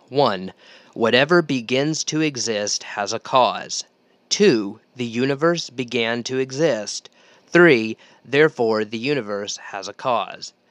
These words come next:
This is a logically valid syllogism. The conclusion follows from the premises by the rules of mo-, of modus ponens.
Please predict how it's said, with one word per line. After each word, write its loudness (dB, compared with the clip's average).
This -6
is -4
a -2
logically 0
valid -2
syllogism. -6
The -14
conclusion -4
follows 0
from -4
the -6
premises -4
by -2
the -6
rules -8
of -6
mo-, -4
of -10
modus 0
ponens. -2